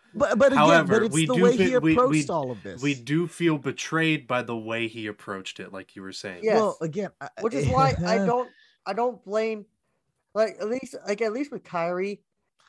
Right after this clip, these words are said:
Speaker 1: Yeah,
Speaker 3: everything
Speaker 1: that's,
Speaker 3: he
Speaker 1: yeah.
Speaker 3: said, he's been genuine about,
Speaker 2: And he's,
Speaker 3: and that
Speaker 2: yeah.
Speaker 3: I, that I'm totally fine with. Like,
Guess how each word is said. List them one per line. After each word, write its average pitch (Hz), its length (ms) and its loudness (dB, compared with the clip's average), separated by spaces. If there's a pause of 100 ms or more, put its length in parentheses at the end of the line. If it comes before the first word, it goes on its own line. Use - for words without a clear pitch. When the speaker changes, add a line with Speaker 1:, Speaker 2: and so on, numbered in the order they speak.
(220)
Speaker 1:
Yeah, 180 240 4
Speaker 3:
everything 190 300 2
Speaker 1:
that's, - 100 -2
Speaker 3:
he 214 140 -12
Speaker 1:
yeah. 208 140 0
Speaker 3:
said, 202 280 0 (140)
he's 180 200 -10
been 165 240 -4
genuine 143 480 -4
about, 135 340 -2
Speaker 2:
And 101 80 -12
he's, 98 200 -12
Speaker 3:
and 143 220 -6
that 160 260 -2
Speaker 2:
yeah. 147 120 -4
Speaker 3:
I, 165 120 0 (120)
that 165 200 -4
I'm 151 140 -8
totally 156 280 -6
fine 156 220 0
with. 120 140 -10
Like, 151 160 -4